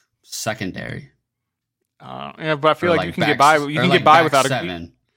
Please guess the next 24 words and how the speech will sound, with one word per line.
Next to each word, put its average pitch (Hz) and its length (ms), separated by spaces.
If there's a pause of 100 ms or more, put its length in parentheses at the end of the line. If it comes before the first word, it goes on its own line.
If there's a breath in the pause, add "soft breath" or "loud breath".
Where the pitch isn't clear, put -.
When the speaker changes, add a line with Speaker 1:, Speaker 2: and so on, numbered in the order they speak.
(140)
Speaker 2:
you 151 160
can 175 120
get 147 180
by 135 220
without 131 300
a 127 60
good 123 140
secondary 107 460
though. 101 120
Like, 110 140
the 120 100
Eagles 143 280
did 120 140
it 143 160
in 139 180
the 127 60
Super 147 200
Bowl. 127 140
I 123 60
mean, 139 160
Malcolm, 131 460 (240)
like 123 180
you 123 60
mentioned, 120 440